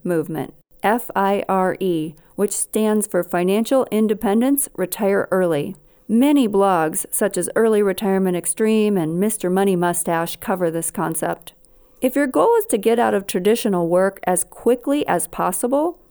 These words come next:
following the fire movement makes sense. Financial independence can be achieved in a far shorter time period than you may think, but it requires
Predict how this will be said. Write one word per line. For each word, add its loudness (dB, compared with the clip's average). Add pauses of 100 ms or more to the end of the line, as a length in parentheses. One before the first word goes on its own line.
following 2
the 2
fire 0
movement 2
makes 0
sense. -4 (400)
Financial 2
independence 0
can -2
be 2
achieved 0
in -2
a 0
far 0
shorter 2
time -2
period 0
than 0
you 2
may 0
think, -2 (340)
but 2
it 0
requires 0